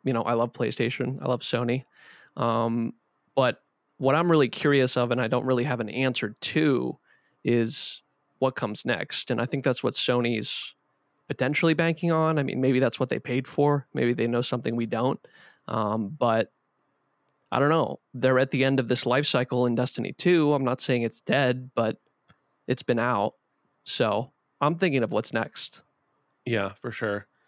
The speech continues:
Speaker 2: I, uh, I think it's really interesting that there's not gonna be any kind of exclusivity. And I look at it two ways. One, I look at it as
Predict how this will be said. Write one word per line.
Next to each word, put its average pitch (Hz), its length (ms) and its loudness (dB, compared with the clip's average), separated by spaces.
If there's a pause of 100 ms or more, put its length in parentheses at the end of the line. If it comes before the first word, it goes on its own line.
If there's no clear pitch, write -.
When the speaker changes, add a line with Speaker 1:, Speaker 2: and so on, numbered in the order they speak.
(840)
Speaker 2:
I, 196 320 2
uh, 120 580 2 (960)
I 156 100 0
think 226 180 -4
it's 156 120 0
really 147 200 4
interesting 117 560 0
that 98 680 -2 (800)
there's 123 260 0
not 120 180 2
gonna 113 120 0
be 113 80 2
any 104 160 2
kind 104 200 0
of 101 80 2
exclusivity. 92 500 -4
And 110 80 2
I 127 60 2
look 190 180 0
at 147 100 2
it - 100 -6
two - 160 -4
ways. - 440 -6 (640)
One, 147 560 0
I 123 60 4
look 120 200 2
at 110 140 2
it 107 100 2
as 98 560 -2